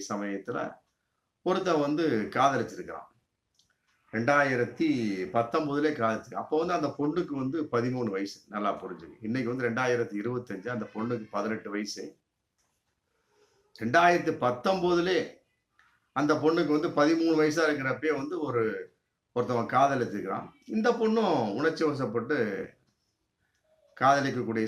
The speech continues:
சமயத்துல அப்புறம் அப்படியே சந்திக்க சந்திக்க அப்புறம் பலாத்காரம், பாலியல் வன்புணர்வு, கற்பழிப்பு,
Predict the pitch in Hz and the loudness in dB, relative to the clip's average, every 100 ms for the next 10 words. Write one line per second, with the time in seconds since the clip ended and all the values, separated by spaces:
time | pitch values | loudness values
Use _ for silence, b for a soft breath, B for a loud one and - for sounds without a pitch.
0 | 110 110 104 107 185 180 175 156 160 165 | -2 -2 -4 -4 -4 0 0 2 2 4
1 | 113 - - - 135 135 131 123 117 110 | 2 -2 -8 -4 -2 -2 -4 -4 -4 -2
2 | 113 160 151 143 110 117 123 - 113 101 | -4 -4 -2 -2 0 2 0 0 -2 -2
3 | 104 - _ 117 117 113 95 107 107 107 | -6 -14 _ 0 2 0 -2 -2 -2 -4
4 | 95 92 107 - 113 110 120 110 101 107 | -4 -4 -8 -6 -4 0 2 0 -2 -8
5 | 110 | -12